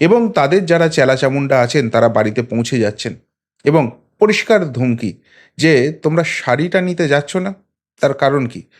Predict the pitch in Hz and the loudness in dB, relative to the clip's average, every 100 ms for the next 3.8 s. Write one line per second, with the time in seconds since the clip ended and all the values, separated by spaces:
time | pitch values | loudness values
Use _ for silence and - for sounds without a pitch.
0 | _ 123 131 139 143 117 117 147 160 214 | _ 0 0 0 0 0 0 2 2 2
1 | 214 208 190 185 202 190 196 196 143 170 | 2 2 2 2 2 4 2 2 2 0
2 | - 143 - _ _ - 127 151 185 175 | -2 -6 -6 _ _ -2 0 2 0 -2
3 | 165 - 147 135 127 135 175 123 | -4 -2 0 0 0 0 -2 -4